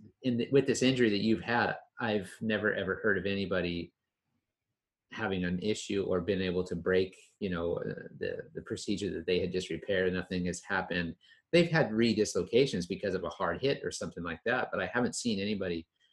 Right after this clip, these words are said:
actually have any issues just because of, from the operation not being correct, or maybe you've done something wrong or slipped and it's popped out. So, um, y-, you will be good.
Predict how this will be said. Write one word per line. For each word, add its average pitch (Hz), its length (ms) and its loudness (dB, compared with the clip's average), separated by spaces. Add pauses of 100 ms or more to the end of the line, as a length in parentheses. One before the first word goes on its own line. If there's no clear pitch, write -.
(220)
actually 90 480 -6 (680)
have 98 160 -4
any 87 220 -2
issues - 540 -4 (300)
just 98 160 -4
because 90 300 -4
of, 85 160 -4
from 90 160 -6
the 90 100 -2
operation 87 500 -2
not 87 220 -6
being 80 240 -4
correct, 95 380 -4
or 92 80 0
maybe 87 220 0
you've 87 120 -2
done 92 160 -4
something 90 380 -10
wrong 87 280 -2
or 90 60 -6
slipped - 380 -4
and - 180 -12 (560)
it's 90 140 -6 (100)
popped 92 240 -4
out. 95 220 -2
So, 87 340 -4
um, 82 720 -8
y-, - 80 -10 (180)
you 151 200 2
will 151 160 6
be 95 120 0
good. - 220 2